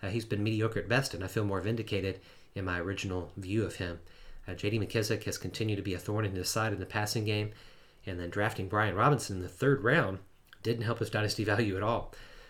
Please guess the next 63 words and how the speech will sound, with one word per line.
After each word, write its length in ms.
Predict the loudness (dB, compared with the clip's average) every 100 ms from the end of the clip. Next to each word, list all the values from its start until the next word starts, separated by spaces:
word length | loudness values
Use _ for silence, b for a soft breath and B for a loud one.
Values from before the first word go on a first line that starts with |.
| B
So 340 | -4 -2 0 2
I 100 | 2
loved 460 | 6 6 6 6
Jarrett 240 | 4 4 4
Patterson 520 | 4 4 4 4 4
and 120 | 2
added 260 | 2 2 2
him 160 | 0
to 80 | 0
several 340 | 0 0 2
of 80 | 2
my 120 | 0
teams 340 | 0 -2 -2 -2
near 80 | -4
the 140 | -2
end 100 | -2
of 80 | -2
last 240 | -2 -2
season, 360 | -2 0 -2 -4 B B B B B
but 160 | -6 -2
his 180 | 0 2
draft 300 | 2 0 0
capital 500 | -2 0 0 -2 -6 B B B -10
and 80 | -6
his 160 | -4
contract 480 | 0 0 0 -2 -2
make 180 | -4 -2
him 220 | -2 -2
kind 160 | -2 -2
of 60 |
the 120 | -2
odd 220 | 0 0 0
man 160 | 0
out 220 | 0 -2
right 180 | -4 -6
now, 220 | -4 -4
and 80 | -4
so 100 | -4
I've 80 | -4
dropped 300 | -2 -2 -2
him 100 | -4
from 180 | -4 -4
most 200 | -4 -4
of 60 |
my 100 | -6
rosters, 400 | -2 -2 -2 -4
I 60 | -4
think, 200 | -6 -8
except 400 | -6 -6 -6 -6
one. 280 | -4 -4 -6 B B B B B
I 40 | -4
just 120 | 2
think 120 | 4
the 80 | 6
Washington 420 | 6 6 2 0
backfield 460 | 2 2 2 0 -2 B B B B -12
is 80 | 0
gonna 160 | 2
be 120 | 2
a 40 | 2
mess 280 | 2 2 2
this 180 | 2
year, 300 | 4 2 0